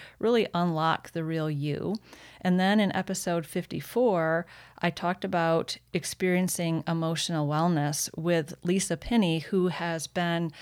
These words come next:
my coach, and you even did a session with her. And that's really been something that we have been walking through, the fact that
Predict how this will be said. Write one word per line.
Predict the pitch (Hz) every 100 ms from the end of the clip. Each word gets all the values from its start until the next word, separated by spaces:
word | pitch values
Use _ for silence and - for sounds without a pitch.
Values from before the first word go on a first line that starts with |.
| - -
my | 175 170 240
coach, | 247 160 165 -
and | 180 170
you | 254
even | 254 185 165
did | 151
a |
session | 151 - 147 - 160
with | 151
her. | 160 151 156 175
And | 175
that's | 165 -
really | 185 269 302
been | 202 180
something | 175 170 170 180 175
that | 160 - - - -
we | - 196
have | 208 196
been | 180 170 170 -
walking | 165 180 180 180 170
through, | - 180 185 175
the | 160 151
fact | 175 180 196 -
that | 170 165